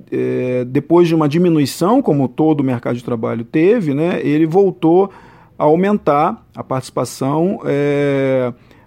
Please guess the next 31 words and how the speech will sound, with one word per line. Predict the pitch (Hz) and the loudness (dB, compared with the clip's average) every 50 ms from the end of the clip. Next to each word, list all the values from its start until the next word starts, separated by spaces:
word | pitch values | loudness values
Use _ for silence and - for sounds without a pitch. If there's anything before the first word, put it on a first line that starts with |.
| _ - | _ -10
a | - | -10
partir | - - - 156 135 131 - - - 151 156 156 | -6 -2 -2 -2 -2 -2 -8 -6 -2 -2 0 2
aí | 147 131 131 143 151 | 2 2 2 0 0
do | 156 160 151 135 | 0 0 -2 0
ano | 135 135 139 147 151 151 151 | -2 -2 -2 -2 0 -2 -2
de | 139 123 123 135 | -2 -4 -6 -4
dois | 135 143 143 123 | -4 -4 -4 -2
mil | 123 131 | -2 -4
e | 139 | -4
dezessete, | 135 131 123 120 113 - - - 131 147 160 165 165 165 165 160 156 - - 165 156 156 156 135 | -4 -4 -6 -6 -6 -6 -6 -4 -2 0 2 2 2 2 2 2 0 -2 -4 -2 -2 -2 -2 -2
mas, | 139 139 143 139 127 - - - - - - - - _ _ _ - | -4 -4 -4 -4 -6 -8 -12 -18 -20 -20 -20 -20 -20 _ _ _ -10
é, | - 127 135 135 131 131 - | -8 -6 -4 -4 -4 -6 -4
com | - 143 | -6 -6
um | 143 147 143 143 139 135 139 | -4 -4 -4 -6 -6 -6 -4
número | 143 143 147 147 151 | -4 -2 0 0 0
maior | 156 156 147 135 135 139 143 147 | 0 0 0 0 0 0 0 0
em | 151 | 0
dois | 147 151 151 143 | 0 -2 -2 -2
mil | 147 147 | -2 -4
e | 151 | -4
dezoito, | 160 190 190 175 160 139 120 110 107 - - - - _ | -4 -4 -2 2 2 2 2 0 -4 -12 -20 -20 -20 _
né? | - 120 120 127 131 135 135 | -14 -10 -8 -6 -6 -6 -6
Então, | 143 - - 165 180 196 202 - - _ - - - _ _ _ _ _ _ | -6 -2 0 0 0 0 -2 -4 -8 _ -20 -20 -20 _ _ _ _ _ _
é, | - - 139 143 143 143 143 139 139 143 139 135 135 135 131 131 127 127 123 - 117 123 123 123 - | -10 -4 -2 0 0 0 0 0 0 0 0 0 0 0 -2 -2 -2 -4 -6 -6 -8 -8 -8 -4 -4
essas | 147 170 - - | -4 -4 -4 -4
pessoas | 190 160 - 220 208 - | -6 -2 -2 -2 -2 2
têm | - 233 254 | 2 2 2
conseguido | 247 247 214 - - 190 151 135 143 160 175 170 180 | 4 2 0 0 0 -4 -4 -2 0 0 0 0 -2
se, | 175 - - - 156 156 165 175 185 185 - _ _ _ _ _ _ _ | -6 -8 -8 -4 -4 -2 0 0 -2 -4 -6 _ _ _ _ _ _ _
se | - - - | -12 -8 -8
colocar, | 170 - 180 165 175 190 190 - 175 175 196 247 - - | -2 0 2 2 2 2 2 2 2 2 2 2 -2 -6